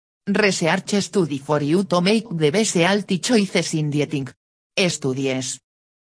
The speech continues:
Have shown that while some efforts boost memory,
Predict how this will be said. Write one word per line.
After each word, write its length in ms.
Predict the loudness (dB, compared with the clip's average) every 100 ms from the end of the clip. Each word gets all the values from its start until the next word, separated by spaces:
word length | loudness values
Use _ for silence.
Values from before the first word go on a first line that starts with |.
| _
Have 280 | 2 4 2
shown 420 | 2 0 0 0
that 200 | 0 0
while 300 | 2 2 2
some 220 | 2 2
efforts 460 | 0 2 2 2 2
boost 400 | 0 0 0 0
memory, 520 | 0 2 0 -2 -6